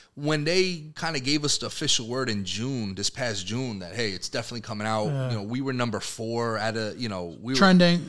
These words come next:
Speaker 2: yeah.
Speaker 1: Yeah, no, we were number, you know, in the five episodes, we were being
Speaker 2: Oh, the
Speaker 1: released
Speaker 2: fourth
Speaker 1: number
Speaker 2: episode.
Speaker 1: four, so it was, like, August thirty-first, and,
Speaker 2: I
Speaker 1: uh,
Speaker 2: remember when I saw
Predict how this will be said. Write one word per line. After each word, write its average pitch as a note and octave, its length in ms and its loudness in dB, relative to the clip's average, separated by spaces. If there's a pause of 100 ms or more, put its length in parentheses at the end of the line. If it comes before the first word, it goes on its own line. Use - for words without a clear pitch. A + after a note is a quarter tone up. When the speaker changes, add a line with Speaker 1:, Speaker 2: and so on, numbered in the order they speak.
(120)
Speaker 2:
yeah. D3+ 180 0
Speaker 1:
Yeah, A3 140 2
no, F3+ 280 2
we F3+ 120 2
were G#3+ 140 0
number, F#3+ 400 -2
you E3+ 80 -8
know, D#3 140 -4
in D#3 80 -8
the C3 60 -10
five E3+ 380 0
episodes, D3+ 480 -2
we D#3 120 -4
were C#3 160 -2
being B2+ 280 -4
Speaker 2:
Oh, - 40 0
the F3 60 10
Speaker 1:
released D3 180 8
Speaker 2:
fourth F#3 100 10
Speaker 1:
number F3+ 200 8
Speaker 2:
episode. D#3+ 260 6
Speaker 1:
four, C3+ 180 6
so C3+ 240 4
it C3+ 60 4
was, B2+ 100 -2
like, A2+ 120 -4
August C#3 380 2
thirty-first, B2 720 0
and, A2 240 -6
Speaker 2:
I F3 140 6
Speaker 1:
uh, G#3 40 10
Speaker 2:
remember G#3 360 12
when F#3 160 4
I D3+ 120 2
saw E3 600 4